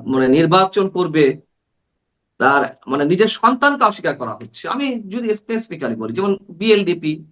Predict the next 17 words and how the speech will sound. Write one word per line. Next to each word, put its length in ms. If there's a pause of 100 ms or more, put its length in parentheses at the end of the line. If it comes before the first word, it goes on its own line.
(360)
বিএলডিপির, 480 (140)
আহ, 300 (120)
আছেন 240 (480)
সাদত 340
হোসেন 200
সেলিম, 360
তিনি 220
তার 300
দল 260
বিলুপ্ত 360
করে 180
বিএনপিতে 380
জয়েন 240
করলেন, 200
হ্যাঁ, 140
মার্কার 420
জন্য, 200